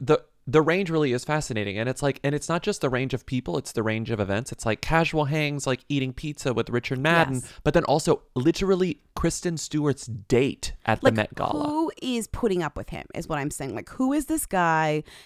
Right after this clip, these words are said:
Speaker 2: He's almost like a ghost, like a celebrity
Speaker 1: Mm-hmm.
Speaker 2: friend ghost. Because what I ended up doing was, you know, I'm searching, I'm looking through every single Instagram trying to find hints. The problem is that I looked at all of the photos that he was tagged in, but there are
Speaker 1: Mm-hmm.
Speaker 2: none because his name is Michael. So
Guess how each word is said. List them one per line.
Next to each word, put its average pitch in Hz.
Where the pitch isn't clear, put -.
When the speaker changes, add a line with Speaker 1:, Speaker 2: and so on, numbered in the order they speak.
Speaker 2:
He's -
almost 415
like 302
a 185
ghost, -
like 196
a 196
celebrity 208
Speaker 1:
Mm-hmm. 135
Speaker 2:
friend 165
ghost. -
Because 196
what 254
I 339
ended 339
up 196
doing 254
was, 151
you -
know, 202
I'm 165
searching, 262
I'm 196
looking 208
through 220
every 220
single 254
Instagram 185
trying 185
to 180
find 175
hints. 190
The 185
problem 240
is 220
that 180
I 160
looked 190
at 202
all 185
of 175
the 175
photos 185
that 185
he 175
was 156
tagged 175
in, 247
but -
there 165
are 156
Speaker 1:
Mm-hmm. 185
Speaker 2:
none 214
because 185
his 156
name 160
is 139
Michael. 160
So -